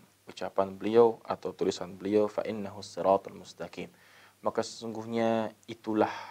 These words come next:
apa yang diberikan, apa-apa yang diajarkan oleh Nabi Muhammad sallallahu alaihi wasallam, yang diberikan kepada kita, diajarkan kepada kita semuanya, innahu siratul mustaqim. Ini itu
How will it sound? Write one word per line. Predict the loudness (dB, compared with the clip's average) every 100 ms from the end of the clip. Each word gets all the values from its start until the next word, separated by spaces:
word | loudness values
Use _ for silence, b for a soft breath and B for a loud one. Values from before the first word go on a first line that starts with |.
| B _ 0
apa | 2 2
yang | 2 0 -8
diberikan, | -6 -6 -6 -6 -6
apa-apa | -4 2 4 2 -2
yang | -6 -6
diajarkan | -4 -2 0 0 -2 -8
oleh | -8
Nabi | -10 -12
Muhammad | -6 -6 -6
sallallahu | -8 -8 0 0 0 -4
alaihi | -8 -8
wasallam, | -10 -8 -2 2 2 2 -10 B B B B B
yang | 0
diberikan | 2 2 0
kepada | -2 0 0 0
kita, | -2 -2 2 2
diajarkan | 0 -6 -6 -10
kepada | -10
kita | -8 -10
semuanya, | -10 -8 -4 0 0 -2 -10 -14
innahu | -12 -12 -12 -10
siratul | 0 4 4 4 -12
mustaqim. | -14 -16 -16 -18 -18 _ b b b b -6
Ini | -6 -6 -8 -10 -12
itu | -12 -8 -8